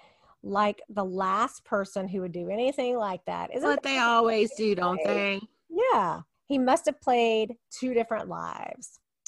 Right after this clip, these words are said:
Speaker 1: He talked about Frazier as a reliable auto mechanic, a family man with a wife and a five-year-old child, but said that he had lately adopted this hippie lifestyle and sometimes talks in ways that made no sense.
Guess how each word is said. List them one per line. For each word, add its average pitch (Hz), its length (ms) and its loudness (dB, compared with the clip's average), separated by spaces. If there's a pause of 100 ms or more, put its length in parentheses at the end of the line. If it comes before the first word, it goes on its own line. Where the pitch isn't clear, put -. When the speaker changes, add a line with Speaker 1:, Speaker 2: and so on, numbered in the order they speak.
Speaker 1:
He 226 100 -6
talked 269 280 2
about 262 220 4
Frazier 208 440 2
as 185 440 0
a - 60 -6
reliable 185 500 0
auto 262 300 4
mechanic, 240 640 0
a - 60 -14 (100)
family 262 320 2
man 240 340 0
with 190 80 -10
a 190 60 0
wife 185 320 -2
and 196 80 -4
a 175 40 -10
five-year-old 185 500 -2
child, 254 480 4 (420)
but 240 140 0
said 220 320 2
that 220 120 -2
he 214 120 -6
had 208 120 -6
lately 285 540 0
adopted 208 540 0
this 190 200 -8
hippie 185 300 -8
lifestyle 233 720 4
and 220 140 -6
sometimes 247 500 -2
talks 220 340 -2
in 208 100 -4
ways 180 400 -4
that 202 120 -8
made 180 180 -8
no 175 120 -6
sense. 240 360 -4